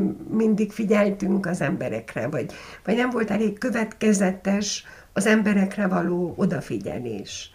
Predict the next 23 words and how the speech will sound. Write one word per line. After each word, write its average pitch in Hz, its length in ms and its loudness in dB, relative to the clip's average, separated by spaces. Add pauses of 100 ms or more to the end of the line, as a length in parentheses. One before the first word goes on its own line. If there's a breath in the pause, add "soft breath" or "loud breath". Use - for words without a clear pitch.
És 214 480 2 (240)
végül 220 340 0
is 220 460 -2 (140)
látunk 175 680 -2
azért 165 340 -2
sok 196 240 0
helyen 165 400 2
jó 196 180 4
példát, 180 720 2 (360 loud breath)
megjelent, 175 800 4
ö, 139 120 0 (480 loud breath)
ö, 151 80 0 (240)
Sepsiszentgyörgyön 170 1160 2
most 139 260 -2
már 143 220 0
évekkel 165 560 2
ezelőtt, 175 540 0
de 147 200 -2
két, 175 400 0
ö, 151 160 2 (260)
életrajzi 185 720 4
adattár 185 720 2
is - 440 -8